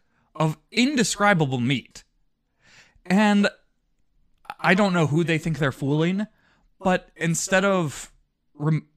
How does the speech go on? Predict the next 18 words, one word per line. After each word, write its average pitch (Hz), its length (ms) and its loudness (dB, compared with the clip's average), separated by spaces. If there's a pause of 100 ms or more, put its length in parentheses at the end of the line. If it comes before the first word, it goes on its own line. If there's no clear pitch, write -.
(160)
having 165 260 -2
to 143 60 0
remove 151 440 0
bone 131 400 -2
from 131 140 -10
actual 131 440 -6
ribs, 151 580 -4 (880)
they 208 340 0
add 196 340 2
little, 180 360 0
like, 156 220 -4
notches 123 800 0
on 143 200 0
either 170 280 4
side 165 260 2
of 147 80 -2
these 135 180 -2
patties 139 720 -2